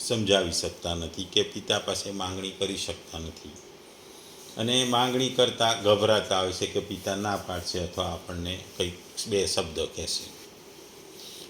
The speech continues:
એટલે એ માતાનો ઉપયોગ કરે અથવા પોતાના દાદા કે દાદીનો ઉપયોગ કરી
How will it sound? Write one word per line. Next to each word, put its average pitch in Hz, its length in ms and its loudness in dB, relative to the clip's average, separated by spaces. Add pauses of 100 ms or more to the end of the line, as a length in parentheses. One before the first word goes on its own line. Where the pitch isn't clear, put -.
(100)
એટલે 190 360 10
એ 208 60 10
માતાનો 185 520 6
ઉપયોગ 147 420 2
કરે 131 300 4
અથવા 131 260 0
પોતાના 120 480 -2
દાદા 110 340 2
કે 107 160 -2
દાદીનો 92 480 0
ઉપયોગ 87 460 -2
કરી 92 300 0